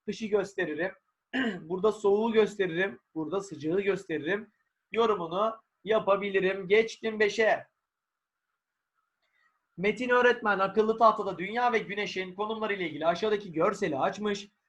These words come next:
ve bu görselle ilgili aşağıdaki soruları sormuştur diyor. Şimdi çocuklar ben sorulara bakmadan hemen şöyle bir yorum yapıyorum. Şu an güneş ışınları nereye dik geliyor?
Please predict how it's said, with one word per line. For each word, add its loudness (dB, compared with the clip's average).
ve 0
bu -8
görselle 2
ilgili -2
aşağıdaki -2
soruları -2
sormuştur -6
diyor. -14
Şimdi -20
çocuklar 2
ben 2
sorulara 0
bakmadan 2
hemen 2
şöyle 2
bir -6
yorum 2
yapıyorum. -2
Şu -2
an 0
güneş -2
ışınları -4
nereye 4
dik -10
geliyor? 2